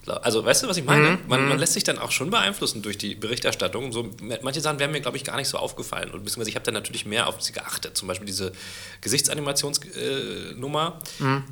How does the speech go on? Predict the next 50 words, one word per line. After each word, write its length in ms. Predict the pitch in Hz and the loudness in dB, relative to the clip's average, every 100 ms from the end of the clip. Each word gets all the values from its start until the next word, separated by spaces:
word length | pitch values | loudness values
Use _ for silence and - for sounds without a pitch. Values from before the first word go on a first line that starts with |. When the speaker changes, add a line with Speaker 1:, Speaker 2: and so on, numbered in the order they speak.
| - | -2
Speaker 1:
Das 180 | - - | 2 2
ist 300 | - 160 - | 4 4 6
schon 320 | 175 214 202 - - - - - - - - - | 4 0 -2 -10 -16 -20 -20 -20 -20 -20 -14 -4
creepy, 560 | - 240 277 302 339 - - - - - - - - - | 2 2 2 4 4 2 -10 -6 -4 -6 -14 -20 -6 4
aber 160 | 143 | 6
ich 80 | 151 | 6
glaube, 240 | 156 180 | 4 6
Speaker 2:
Aber 80 | 190 | 6
Speaker 1:
so 80 | - | 8
Speaker 2:
nicht 120 | 175 | 8
so 120 | 190 | 8
schlimm, 380 | 170 - 160 170 | 8 8 8 8
wie 60 | 160 | 6
es 120 | - | 6
gemacht 400 | 156 151 151 - | 10 8 6 0
wird, 240 | 127 120 | 0 0
eigentlich, 560 | 123 135 135 120 123 113 208 | 2 4 4 0 0 2 2
Speaker 1:
Nee, 40 | |
Speaker 2:
oder? 140 | - 240 | 2 2
Speaker 1:
nee, 120 | 254 | 4
genau. 340 | 247 190 208 | 6 6 6
Und 80 | 135 | 6
Speaker 2:
Ja. 60 | 131 | 6
Speaker 1:
vor 140 | 156 | 8
allen 120 | 147 | 8
Dingen, 200 | 175 170 135 | 6 2 2
ähm, 540 | 165 165 165 160 135 120 | 2 2 0 -4 -6 -4
wurde 200 | 131 135 | 0 0
sowas 280 | 147 170 | 2 2
dann 120 | - 147 | 2 2
ja 80 | |
relativ 400 | 123 139 190 185 | 2 2 -2 -2
zügig 360 | - - 175 - | -2 -2 -2 -6
auch 60 | - | -4
dann 140 | 117 | -2
rausgepatcht. 560 | 107 - 117 - 101 - | 0 0 -2 -2 0 0
Das 100 | - | 2
heißt, 200 | 117 - | 2 2
es 100 | - | -2
ist 80 | |
mir 100 | 143 | -2
vielleicht 220 | 123 127 127 | -2 -2 0
dann 100 | 107 | -2
an 100 | 98 | -2
einer 180 | 123 | 2
Stelle 160 | 135 127 | 0 0
mal 80 | 110 | 0
ein 40 | |
bisschen 220 | 107 214 | 0 0
aufgefallen. 500 | 107 101 104 113 120 | 0 -2 -4 -4 -4